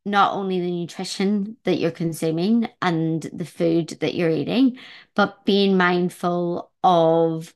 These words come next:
how you're eating it. Are you enjoying it? Is the flavors good? Would you eat it again? And yeah, just enjoying that moment, being present. Eat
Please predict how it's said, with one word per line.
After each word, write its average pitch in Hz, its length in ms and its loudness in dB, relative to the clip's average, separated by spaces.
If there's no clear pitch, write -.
how - 240 -2
you're 170 220 2
eating 160 380 -2
it. - 440 -10
Are 175 160 4
you 165 180 0
enjoying 156 420 0
it? 156 340 -8
Is 185 220 0
the 170 100 -10
flavors 151 480 -6
good? 143 380 -6
Would 185 340 4
you 180 160 4
eat 170 80 -4
it 160 100 -6
again? 151 640 -6
And 156 720 -2
yeah, 208 420 -4
just 262 320 0
enjoying 196 840 0
that 165 220 -4
moment, 156 400 -4
being 202 400 -2
present. 175 680 -6
Eat 233 280 2